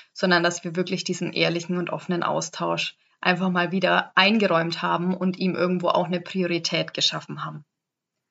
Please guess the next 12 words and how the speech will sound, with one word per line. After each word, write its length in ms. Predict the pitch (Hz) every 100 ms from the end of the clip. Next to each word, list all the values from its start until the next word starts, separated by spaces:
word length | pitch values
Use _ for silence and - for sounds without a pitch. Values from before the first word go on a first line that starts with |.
| _ _ _ _ _ _
Und 280 | - 240 214
was 360 | 233 269 - -
auch 200 | 240 247
sehr 440 | - - 226 226
fatal 680 | 226 233 - - 196 185 190
ist, 480 | - 180 208 - - - - _ _
ist 580 | 226 226 - - - - -
das 280 | 190 -
Thema 720 | - 190 185 180 175 180 180 _ _ _
Chats. 640 | - - 165 - - - - _ _ _ -
Also 220 | 208 196
egal, 680 | 196 190 208 208 240 254 240